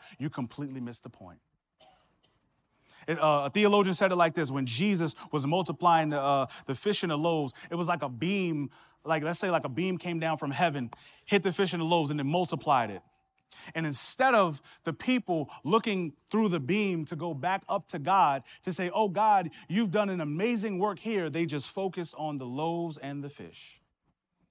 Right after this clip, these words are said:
and said, "We want this." Sometimes this shows itself up in our spiritual high moments. Man, everything is going really well. God is doing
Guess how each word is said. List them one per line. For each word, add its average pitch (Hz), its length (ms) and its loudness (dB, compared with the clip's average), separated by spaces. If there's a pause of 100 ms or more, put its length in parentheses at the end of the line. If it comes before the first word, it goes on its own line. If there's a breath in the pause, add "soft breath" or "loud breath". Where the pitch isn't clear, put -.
and 175 140 -10
said, 131 140 -8
"We 127 160 -4
want 120 260 -8
this." - 400 -18 (1800)
Sometimes 160 560 -2
this 143 120 -6
shows 147 280 -2
itself 131 380 -8
up 143 240 -8
in 120 260 -8 (480 soft breath)
our 120 160 0
spiritual 135 380 -8
high 131 180 -4
moments. 98 580 -10 (1300)
Man, 135 200 -2
everything 165 380 -2
is 139 120 -2
going 151 240 0
really 156 180 0
well. 151 220 -2
God 170 400 6
is 151 80 -2
doing 151 260 -4